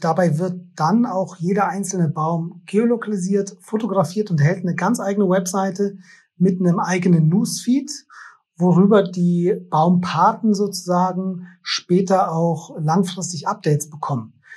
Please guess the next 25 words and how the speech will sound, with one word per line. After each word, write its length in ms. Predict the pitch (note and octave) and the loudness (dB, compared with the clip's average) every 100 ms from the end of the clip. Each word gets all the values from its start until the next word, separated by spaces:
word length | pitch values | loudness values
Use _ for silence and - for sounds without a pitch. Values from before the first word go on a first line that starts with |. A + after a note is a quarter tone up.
| - G3 | 0 2
Nicht 200 | G#3 G#3+ | 4 4
nur 120 | G3 | 2
zu 140 | G3 | 0
ihrem 180 | F#3+ D3 | 2 4
Baum, 280 | D#3+ B3+ B3+ | 6 4 4
sondern 240 | G#3 G3+ | 2 0
zum 160 | F#3+ F#3 | -2 -2
Projekt 260 | E3 E3+ | 0 0
vor 140 | E3+ D#3+ | 0 -4
Ort. 300 | B2+ - - | -4 -10 -18
Man 180 | C#3+ D3+ | -16 -12
erhält, 360 | - D#3+ F#3+ F3+ | 0 2 2 0
wie 60 | |
gesagt, 280 | F3 E3 D3+ | -2 0 0
ein 120 | C#3+ | -4
ganz, 320 | D3 E3 F3 - | -4 -4 -4 -6
ein 180 | - E3+ | -8 -6
echtes 380 | - E3+ - D#3+ | -2 -4 -2 -2
Foto 240 | G3+ G3 | 0 0
von 160 | - D3 | 0 -2
seinem 340 | D3 F#3+ A3 | 2 2 2
Baum, 400 | G3 F#3+ G3 G3 - - _ _ _ _ - | 2 0 -2 -4 -6 -18 _ _ _ _ -4
die 140 | E3 | 0
genauen 540 | F3 D#3 D3+ G#3+ A3 - | 4 6 6 6 4 2
Geodaten. 880 | G3 A3 G3+ G3 G3+ G#3 G3+ F3+ | 2 2 2 0 -2 -6 -6 -6